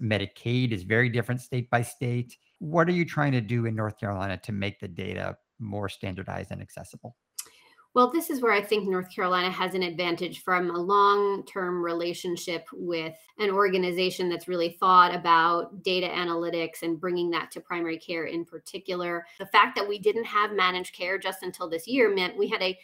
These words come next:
Speaker 2: single payer in Medicaid, um, and thus data was able to be more streamlined in our Medicaid program. And so for me, I just didn't want to break that <laughs> as we moved to managed care.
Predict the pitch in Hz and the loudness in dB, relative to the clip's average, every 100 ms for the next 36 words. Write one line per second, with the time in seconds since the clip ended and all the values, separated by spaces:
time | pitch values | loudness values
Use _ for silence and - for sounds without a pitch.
0 | _ - - - 175 185 214 214 160 147 | _ -16 -12 -6 -2 0 0 -2 -8 -8
1 | 160 202 254 - - _ 196 180 175 196 | -6 -6 -6 -14 -20 _ 0 2 0 -2
2 | - 180 165 156 160 175 220 254 - - | -4 -6 -6 -6 -6 -4 -4 -4 -12 -10
3 | 202 214 202 220 220 - - 220 269 226 | -4 -2 4 2 2 -6 4 6 6 2
4 | 208 196 202 196 190 185 190 196 190 185 | 2 0 0 0 0 -2 -2 -4 -8 -4
5 | 262 226 185 185 180 175 165 - - 180 | -2 0 0 0 -2 -2 -4 -6 -6 -4
6 | 170 170 165 165 - 196 196 185 170 170 | -2 -2 -2 -6 -2 -2 0 0 -2 -2
7 | 165 165 - 165 - 180 165 165 165 175 | -2 -6 -6 -8 -6 -6 -4 -4 -4 -4
8 | 180 196 190 190 185 180 240 220 190 196 | -4 -4 -4 -2 -2 0 2 2 2 0
9 | 240 240 202 190 180 165 160 165 185 - | -2 0 0 2 -2 -6 -6 -4 -4 -4
10 | - - - - 285 294 277 - - 220 | -8 -8 -6 0 6 6 6 -2 0 2
11 | 214 214 202 196 190 185 170 165 151 - | 4 4 6 4 4 -4 -4 -4 -8 -8
12 | 185 170 | -6 -6